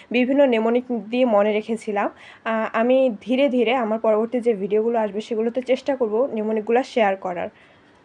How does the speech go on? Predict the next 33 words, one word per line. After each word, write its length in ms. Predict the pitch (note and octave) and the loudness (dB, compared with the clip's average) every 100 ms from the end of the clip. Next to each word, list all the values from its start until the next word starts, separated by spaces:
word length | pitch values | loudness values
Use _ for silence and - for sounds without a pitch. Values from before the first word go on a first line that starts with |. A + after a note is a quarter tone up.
| - | -16
আচ্ছা, 300 | G3 - G3 - - - - | -16 -14 -16 -16 -20 -14 -4
এখানে 320 | B3 A#3+ C4 | -2 2 4
এই 100 | A#3+ | 6
যে 120 | A#3+ | 4
এরকম, 400 | F#3 F#3 - G3 | 2 2 0 -4
যেমন 240 | G3+ G#3 A3+ | -2 -2 2
প্রথম 320 | B3+ B3+ C4+ | 2 2 0
চ্যাপ্টারটা 480 | B3 - F#3 F#3+ F#3 | 0 0 -4 -4 -6
এরকম 340 | G#3+ A3 A3+ A#3+ | -4 -4 -2 2
করে 280 | C#4+ D#4 A3+ | 4 6 4
টপিক 380 | A#3+ G#3 A3+ | 2 0 0
অ্যানালাইসিস 540 | A3+ A3 G3+ G#3 A3 - | 0 0 0 0 -2 -4
করে 260 | G#3+ G#3 | -4 -4
নিলে 320 | G3 G#3 C#4 F#3 | -2 4 4 4
প্রথম 280 | - A3+ A#3+ | 0 -2 0
চপ-, 360 | A3+ G3+ - - | 0 -2 -4 0
চ্যাপ্টারটা 380 | A3+ - G#3+ A#3+ | 0 0 -4 -4
হচ্ছে 240 | A3 - | -4 -6
এরকম। 360 | - F3+ F3 F#3 - - - - - - | -2 -2 -2 -10 -12 -20 -18 -18 -14 -14
আচ্ছা, 220 | F#3+ G3+ - | -10 -8 -2
এটা 180 | G#3+ | 0
গেল 160 | B3 B3+ | 4 4
হচ্ছে 220 | C4 C4+ | 4 2
প্রথম 360 | C#4+ C4+ C4+ C4+ | 2 2 2 0
চ্যাপ্টারের 380 | B3+ A#3+ B3 B3+ | 0 0 2 2
একটা 200 | A#3 C#4 | 4 2
ওভারভিউ, 440 | G3 F3+ D#3+ D#3+ - - - - - | 4 0 0 -6 -12 -20 -20 -20 -10
ভিউ, 220 | F#3+ F3 F#3+ | -4 -4 -2
হুম। 120 | C#4 - - _ _ _ - _ - - | -4 -4 -10 _ _ _ -20 _ -10 0
ওকে, 280 | A3+ A3+ F3+ | 0 2 2
then 240 | A3 B3 | 2 2
দ্বিতীয় 380 | C4 - D#4+ E4+ | 2 2 4 4
চ্যাপ্টারে, 520 | D4+ G3+ - F#3+ F#3+ | 2 0 -4 -6 -6